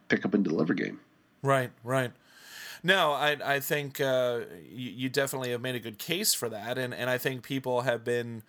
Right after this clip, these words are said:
Speaker 2: trying to do that. I mean, I, I think the closest that I can think to, uh, of that would do that would be Steam. Um, you know, if you play sort of the base game of Steam,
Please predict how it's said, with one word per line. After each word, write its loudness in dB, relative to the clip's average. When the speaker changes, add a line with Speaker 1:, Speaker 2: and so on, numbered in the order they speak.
Speaker 2:
trying 2
to -6
do -4
that. 4
I -2
mean, 0
I, 2
I 4
think -2
the -2
closest 0
that 0
I 2
can -4
think -4
to, 0
uh, -2
of 2
that 0
would -4
do -2
that 0
would -6
be -4
Steam. -2
Um, 2
you -2
know, 2
if -2
you -4
play 0
sort 2
of -4
the 0
base 0
game -4
of -6
Steam, -2